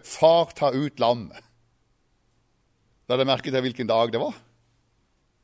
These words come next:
Det var på den tiende dagen. Og når far hadde funnet seg et lam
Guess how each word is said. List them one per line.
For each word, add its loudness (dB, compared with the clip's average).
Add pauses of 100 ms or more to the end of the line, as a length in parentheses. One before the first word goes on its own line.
(1000)
Det 0
var 0
på -2
den -2
tiende -6
dagen. -6 (2000)
Og 8
når 6
far 6
hadde 4
funnet -4
seg 2
et -10
lam -2